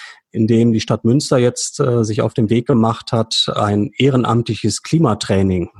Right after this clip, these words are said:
äh, auf den Weg zu bringen. Ähm, ehrenamtliches Klimatraining heißt, ähm, dass, ähm, äh, Teilnehmer jetzt aus dem Reallabor eine, eine Ausbildung bekommen werden,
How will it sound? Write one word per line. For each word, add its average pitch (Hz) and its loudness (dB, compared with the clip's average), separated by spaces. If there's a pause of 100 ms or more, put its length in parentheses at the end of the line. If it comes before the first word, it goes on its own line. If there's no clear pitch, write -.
(180)
äh, 113 -4
auf 101 -2
den 98 -4
Weg 110 -8
zu 156 -8
bringen. 170 0 (580)
Ähm, 113 2 (240)
ehrenamtliches 127 0
Klimatraining 135 0
heißt, 110 0
ähm, 104 0 (580)
dass, - -2
ähm, 98 0 (840)
äh, 107 -2
Teilnehmer 139 2
jetzt 117 0
aus 107 -4
dem 104 2
Reallabor 131 2
eine, 101 0
eine 98 -4
Ausbildung 147 0
bekommen 151 -2
werden, 156 0